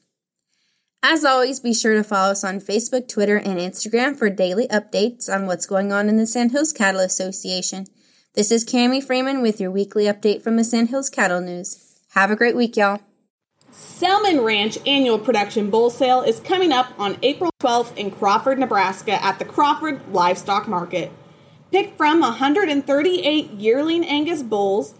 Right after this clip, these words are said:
Speaker 2: seventeen two-year-old Angus bulls, and ten yearling Hereford bulls. Online bidding will be available day of the sale through W W W dot cattle use dot com or contact Butch with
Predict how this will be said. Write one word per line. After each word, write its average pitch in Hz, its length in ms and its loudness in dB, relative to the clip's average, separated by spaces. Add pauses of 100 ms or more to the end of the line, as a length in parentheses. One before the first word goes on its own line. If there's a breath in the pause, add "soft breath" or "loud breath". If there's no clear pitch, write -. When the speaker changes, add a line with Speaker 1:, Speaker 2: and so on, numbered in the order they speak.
(280 soft breath)
Speaker 2:
seventeen 330 720 0
two-year-old 247 680 0
Angus 190 340 -4
bulls, 196 460 0
and 285 180 2
ten 277 440 0
yearling 220 420 0
Hereford 180 420 -4
bulls. 180 360 0 (600 soft breath)
Online 349 440 4
bidding 302 400 0
will 285 200 4
be 339 140 0
available 247 720 2
day 214 240 2
of 254 100 -2
the 311 100 -4
sale 196 400 0
through 233 220 -4
W 226 460 0
W 240 340 -2
W 190 420 -2
dot 185 400 -2
cattle 208 400 -2
use 220 480 -4 (100)
dot 214 320 0
com 190 500 -4
or 277 140 4
contact 320 600 0
Butch 269 320 0
with 262 160 -4